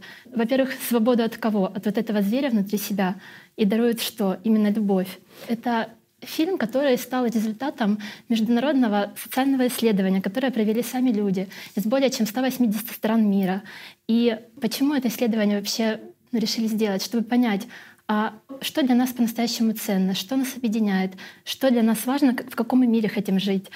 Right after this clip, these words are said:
И вы знаете, вот когда <laughs> пересматривала его в очередной раз, то хотела просто выписать для себя, ну, какие-то вот, э, слова людей, которые, ну, вот больше отзываются. Или... я просто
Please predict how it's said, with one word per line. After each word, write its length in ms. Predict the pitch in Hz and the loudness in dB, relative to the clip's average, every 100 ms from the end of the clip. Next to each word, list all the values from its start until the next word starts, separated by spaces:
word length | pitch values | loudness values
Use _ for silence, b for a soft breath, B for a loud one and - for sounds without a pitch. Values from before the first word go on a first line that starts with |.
| B B B B - | B B B B 0
И 160 | 226 | 2
вы 80 | 233 | 2
знаете, 300 | 240 285 285 | 2 2 0
вот 80 | 220 | 0
когда 280 | 208 202 220 B | 2 2 2 B
<laughs> 100 | - | -2
пересматривала 580 | 220 - 254 262 233 214 | 0 2 2 2 2 4
его 280 | 190 190 233 220 | 4 2 0 -4
в 40 | 214 | -2
очередной 440 | 202 220 202 214 | 0 2 2 2
раз, 180 | 226 320 - B B B B B _ | 0 -2 -6 B B B B B _
то 420 | - 233 226 220 220 - _ - - | 0 2 2 0 -4 -20 _ -20 -16
хотела 320 | - 247 359 | -8 0 2
просто 280 | 302 254 262 | 2 0 0
выписать 340 | 262 247 - 226 | 0 2 2 2
для 80 | |
себя, 200 | 214 254 | 0 0
ну, 100 | 330 | 2
какие-то 420 | 254 233 254 233 220 - B B - | 2 0 2 0 -2 -8 B B -6
вот, 200 | 220 208 - | -2 -2 -2
э, 400 | 220 208 208 202 - | 0 2 0 -2 -2
слова 240 | 240 254 | 0 2
людей, 280 | 240 233 349 | 2 2 2
которые, 560 | 254 254 262 214 202 202 - | 0 2 4 4 2 -4 -2
ну, 80 | 220 | 0
вот 40 | |
больше 320 | 196 262 262 | 2 2 2
отзываются. 600 | 208 190 190 240 220 - 214 | 0 2 2 2 0 0 -2
Или... 160 | 208 208 B B - | -2 -6 B B -2
я 140 | 240 | 0
просто 280 | 240 294 | 2 0